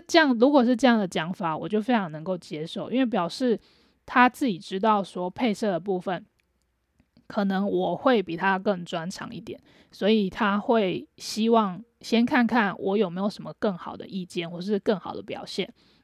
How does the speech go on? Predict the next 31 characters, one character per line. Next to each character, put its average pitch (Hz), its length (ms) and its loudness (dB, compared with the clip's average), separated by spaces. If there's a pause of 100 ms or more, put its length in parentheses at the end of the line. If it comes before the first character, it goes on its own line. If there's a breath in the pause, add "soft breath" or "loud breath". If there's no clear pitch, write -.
然 185 160 0
后 220 100 2
再 220 160 2
来 185 160 0
决 165 160 -4
定 190 200 -2
说 170 280 -4
是 - 160 -4
不 208 80 -4
是 - 160 -8
要 180 140 0
用 180 320 -4
这 175 180 -4
个 160 80 -8
配 165 240 -6
色 165 220 -8
或 165 180 -6
这 180 300 -4
个 160 260 -4 (220 soft breath)
创 208 240 2
造 185 160 2
出 220 220 -4
来 156 200 -2
的 151 160 -4
新 185 300 -6
的 170 160 -4
T 165 220 -8
恤 - 140 -12
的 - 120 -10
图 - 280 -10
案。 - 180 -2